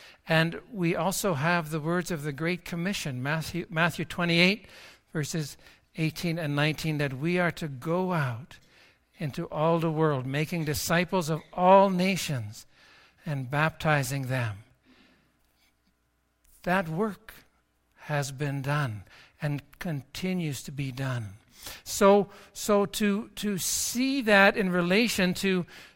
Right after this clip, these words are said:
the living Lord Jesus continuing to call and lead and guide us, that is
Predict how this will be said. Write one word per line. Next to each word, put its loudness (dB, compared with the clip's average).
the 0
living 2
Lord 0
Jesus -4
continuing -2
to -4
call -2
and -4
lead -4
and -8
guide -4
us, -10
that 4
is 2